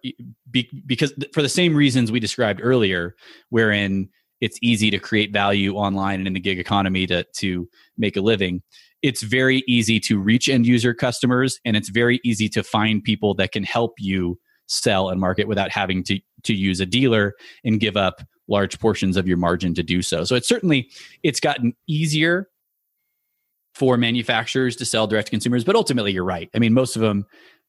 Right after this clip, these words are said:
they're good at manufacturing. And, and, and frankly, you know, with Standing Desk Nation, we work with more than twenty different, uh, twenty different vendors, and none of them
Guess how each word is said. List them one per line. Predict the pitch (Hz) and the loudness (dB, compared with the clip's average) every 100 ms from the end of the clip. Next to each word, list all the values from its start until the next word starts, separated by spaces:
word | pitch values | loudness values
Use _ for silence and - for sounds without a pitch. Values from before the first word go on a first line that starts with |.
| _ _ | _ _
they're | 185 | 0
good | 139 127 | 2 2
at | |
manufacturing. | 101 98 92 92 90 - 92 98 | 2 0 0 -2 -2 -2 -2 -2
And, | 127 | -2
and, | 120 | -2
and | 127 107 | -2 0
frankly, | 131 120 117 104 - _ | -2 2 0 0 -4 _
you | 117 | -4
know, | 104 104 - | -2 -2 -2
with | 117 - | -4 0
Standing | 135 120 | 0 0
Desk | 110 120 | 0 0
Nation, | 110 107 | -2 -2
we | 101 | -2
work | 101 - | -2 -2
with | 98 - _ | -4 -6 _
more | 131 107 101 | -4 0 0
than | 95 | -2
twenty | - - 120 113 | -2 0 2 0
different, | 98 101 113 98 92 - - _ _ _ _ - | 0 -2 -2 -4 -4 -10 -12 _ _ _ _ -6
uh, | 104 95 90 82 - | -2 0 -2 -6 -2
twenty | 151 139 | 0 2
different | 117 107 - 107 | 0 -4 -6 -6
vendors, | 110 117 101 92 95 - _ _ _ - | -2 0 0 0 -4 -10 _ _ _ -4
and | 113 101 98 95 - _ _ - | -2 -2 -4 -6 -14 _ _ -6
none | 135 143 139 | 0 2 2
of | 120 101 | 0 0
them | 104 95 92 90 | -2 -2 -4 -6